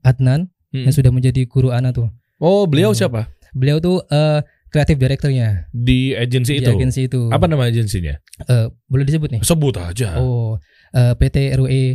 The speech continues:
Speaker 1: Binda.
Speaker 2: R W E?
Speaker 1: R W E Binda.
Speaker 2: Masih ada sekarang agensinya?
Speaker 1: Oh, alhamdulillah masih ada.
Speaker 2: Oke.
Speaker 1: Hmm, dan cukup tersohor di Jogja.
Speaker 2: Oh, gitu?
Speaker 1: Oh, iya.
Speaker 2: Tapi umum at-, atau berbasis syar'i juga?
Speaker 1: Eh, umum.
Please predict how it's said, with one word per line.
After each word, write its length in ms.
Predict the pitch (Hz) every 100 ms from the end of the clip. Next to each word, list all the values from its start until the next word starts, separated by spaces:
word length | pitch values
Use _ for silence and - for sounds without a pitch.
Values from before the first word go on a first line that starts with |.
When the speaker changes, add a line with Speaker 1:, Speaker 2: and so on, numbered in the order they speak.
| 123 _ _ _
Speaker 1:
Binda. 600 | 135 139 127 110 92 - -
Speaker 2:
R 180 | 143 151
W 160 | 151 151
E? 220 | 156 135 101
Speaker 1:
R 80 | 127
W 100 | 127
E 120 | 135
Binda. 340 | 127 127 117 110
Speaker 2:
Masih 220 | 143 190
ada 100 | 196
sekarang 300 | 123 131 92
agensinya? 420 | 82 110 107 110
Speaker 1:
Oh, 100 | 123
alhamdulillah 300 | 185 208 190 151
masih 180 | 160 160
ada. 380 | 131 117 90 - _ _ 139 135 147 147 147 143
Speaker 2:
Oke. 220 | 135 127
Speaker 1:
Hmm, 220 | - -
dan 100 | - 147
cukup 220 | 151 156
tersohor 340 | 156 151 165
di 120 | 151 123
Jogja. 500 | 123 123 120 104 -
Speaker 2:
Oh, 160 | - 233
gitu? 300 | 240 233 185
Speaker 1:
Oh, 80 | 139
iya. 300 | 185 160 135
Speaker 2:
Tapi 380 | 120 95 233 240 -
umum 680 | 180 170 143 143 156 233 -
at-, 240 | - 165 - - -
atau 280 | - 170 165 165 160 151 -
berbasis 500 | - 131 135 135 127 135
syar'i 400 | 143 139 - 143
juga? 440 | 160 151 151 147
Speaker 1:
Eh, 80 | -
umum. 400 | 175 151 120 107